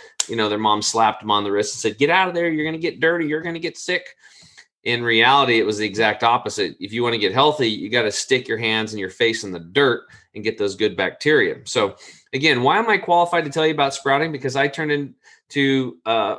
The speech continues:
I, I just started growing everything. In fact, I was growing seventy to eighty percent of the food I ate. So I was sprouting everything. Friends started coming over, seeing my huge trays of sprouts in these racks inside the house.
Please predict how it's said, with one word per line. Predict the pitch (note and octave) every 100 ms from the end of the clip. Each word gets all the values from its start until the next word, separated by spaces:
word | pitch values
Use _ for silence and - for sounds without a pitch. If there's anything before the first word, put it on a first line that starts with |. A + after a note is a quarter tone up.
| -
I, | G2 A2 B2+
I | C3+
just | C#3+
started | - D3 A#2
growing | C#3 C3+
everything. | D#3 E3 G2+ F2
In | G2+
fact, | C3 B2+ C#3
I |
was | C#3+ B2+
growing | C#3 C3+ A#2
seventy | - C#3 C#3 D3 D3+ D3+
to | D3 D3 C3
eighty | C3+ C3+
percent | C3 - - B2+
of |
the | A2+
food | - D#3 E3+
I | G#2+
ate. | F#2+ G2 -
So | B2
I | D#3
was | C3
sprouting | - C3 A2+ A#2 A2+ A2+
everything. | C#3+ A3 E3 G2+ F#2+ F#2 F#2+ - - - _
Friends | - C#3+ D#3+ D#3
started | E3 D#3+ D3
coming | D#3 D3 D3
over, | C3 B2+ C3 B2+ - -
seeing | - D3+ D3+
my | D3 C3
huge | C#3 C#3+ B2
trays | - C#3+ C3+
of | C3
sprouts | - - A#2+ A#2+ B2 - - - _ -
in | A#2
these | A2+ F#2+
racks | A2 A#2+ C3+ - -
inside | A#2+ B2+ B2+ A2+
the | G#2+
house. | A#2+ B2 A#2+ B2